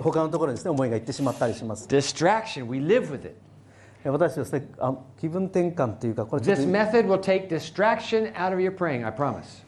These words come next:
Speaker 1: えー、あの、気が散ってしまうというふうに訳した方がいいですね。いくつか訳があるんですが、
Speaker 2: Final D.
Speaker 1: あの、これ、気が散ってるっていうふうに取ってください。
Speaker 2: Yeah.Discipline, distraction, and now dialogue.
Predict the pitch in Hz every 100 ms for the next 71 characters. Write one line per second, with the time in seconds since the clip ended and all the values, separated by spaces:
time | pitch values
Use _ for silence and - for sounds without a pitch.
0 | - 143 135 131 123 - 180 220 - -
1 | - 208 202 151 127 110 - 135 110 127
2 | 185 - 175 143 151 135 127 110 - 123
3 | 107 202 214 220 208 220 214 127 117 113
4 | 143 135 - - _ _ _ _ 180 202
5 | 202 - 180 175 135 101 95 - - -
6 | 110 120 110 101 101 - - - - -
7 | 139 214 220 220 214 175 - 185 196 196
8 | 185 151 147 160 185 131 90 - 151 156
9 | 143 120 110 95 80 92